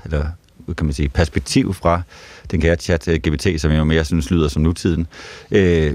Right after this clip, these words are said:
så er vi rigtig dårligt stillet i bund og grund, når det kommer til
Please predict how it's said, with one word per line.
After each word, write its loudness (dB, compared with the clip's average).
så -2
er 2
vi 2
rigtig -2
dårligt 2
stillet 0
i -2
bund 0
og -2
grund, -2
når -2
det -6
kommer 0
til -2